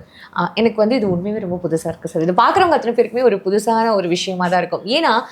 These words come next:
ஆ, பத்து வருஷம், பதினஞ்சு வருஷம், இருபது அந்த மாதிரி ரவுண்ட் ஆஃப்ல பார்த்துட்டு, தேர்ட்டி த்ரீ இயர்ஸ் அப்படின்னு சொல்லிட்டு, அதுவும் இங்கிலீஷ்ல ஒரு அறிக்கை விடுறது அப்படின்றது,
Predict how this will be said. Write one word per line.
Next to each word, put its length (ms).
ஆ, 120
பத்து 320
வருஷம், 460
பதினஞ்சு 340
வருஷம், 460
இருபது 380
அந்த 140
மாதிரி 320
ரவுண்ட் 280
ஆஃப்ல 260
பார்த்துட்டு, 480
தேர்ட்டி 320
த்ரீ 280
இயர்ஸ் 280
அப்படின்னு 240
சொல்லிட்டு, 360
அதுவும் 300
இங்கிலீஷ்ல 800
ஒரு 160
அறிக்கை 440
விடுறது 440
அப்படின்றது, 540